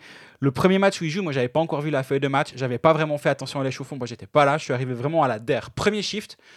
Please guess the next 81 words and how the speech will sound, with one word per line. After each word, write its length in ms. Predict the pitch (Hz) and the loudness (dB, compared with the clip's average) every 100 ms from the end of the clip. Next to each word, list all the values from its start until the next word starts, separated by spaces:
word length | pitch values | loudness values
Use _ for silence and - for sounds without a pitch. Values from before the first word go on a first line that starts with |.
| - - | -20 -16
je 100 | - | 0
vois 100 | - | 2
un 60 | 151 | 4
gars 180 | 147 208 | 4 4
qui 180 | 139 | 0
part 240 | 131 185 - | -6 -6 -4
sur 200 | - 175 | -6 -2
l'aile, 200 | 175 180 | -2 -2
qui 120 | 151 | -4
va 100 | 123 | -6
trois 200 | - 160 | -4 -6
fois 180 | - 175 | -6 -8
plus 80 | 165 | -10
vite 160 | 170 | -10
que 80 | - | -8
tout 160 | - 170 | -8 -6
le 80 | |
monde, 220 | 160 170 - | -4 -6 -6
qui 100 | 143 | -10
fait 140 | 139 | -8
un 120 | 120 | -4
move. 140 | 147 214 | -4 -4
Je 60 | |
suis 80 | 135 | -2
là, « 140 | 120 - | -2 0
Wow, 280 | 226 190 - _ | 4 4 2 _
c'est 160 | 135 | -12
qui 120 | - | -8
machin ? » 340 | 185 165 185 240 - - - _ _ | -4 -2 -4 -6 -10 -20 -20 _ _
Il 60 | 117 | -6
revient 140 | 135 | 0
au 120 | 156 | 0
bon, 200 | 156 175 | 2 0
t'es 120 | 180 131 | 0 0
là, « 160 | 127 - | 0 -2
Ah, 200 | 135 - | -6 -8
ok, 200 | - 117 | -12 -10
Texier 340 | - 131 175 151 | -8 -4 0 0
est 40 | |
sur 200 | - 160 | 0 2
la 120 | 160 | 4
glace. » 360 | 165 160 165 - - - - - | 4 4 2 -2 -12 -18 -20 -6
C'est 320 | - 147 - _ | 2 2 0 _
en, 220 | 147 143 - _ | -2 0 -4 _
en, 300 | 143 143 143 | -2 -2 -2
en 200 | 131 131 | -4 0
un, 300 | 156 165 160 - _ | 4 4 2 -4 _
en 160 | 139 143 | -4 0
un 100 | 180 | 0
coup 220 | - 196 | 0 -4
d'œil, 320 | 156 175 160 | 4 6 4
tu 180 | 131 - | 0 -10
vois 180 | 120 131 | -6 -6
que 100 | 127 | -6
le 60 | 113 | -10
gars, 180 | 117 | -8
il 120 | 120 98 | -8 -10
a, 100 | 92 | -14
il 140 | 120 107 | -14 -12
a 40 | |
juste 160 | 117 123 | -12 -10
rien, 200 | - 123 | -8 -8
pas 180 | - 139 | -2 -2
rien 200 | 151 156 | 0 -2
à 80 | 156 | 0
faire 180 | 175 | 2
là. 140 | 175 147 | 4 4
Il 80 | 120 | 2
va, 220 | 120 120 | -6 -6
ça 160 | - | -6
va 60 | 117 | -6
être 80 | 110 | -6
super, 460 | - 170 165 135 | -6 2 4 4
hein, 80 | 127 | 2
c'est, 200 | 127 113 | -4 -8
c'est 160 | - - | -14 -10
tant 120 | 127 | -4
mieux 140 | 139 | -2
pour 140 | 135 131 | 0 2
la 80 | 139 | 2
ligue. 200 | 139 | 2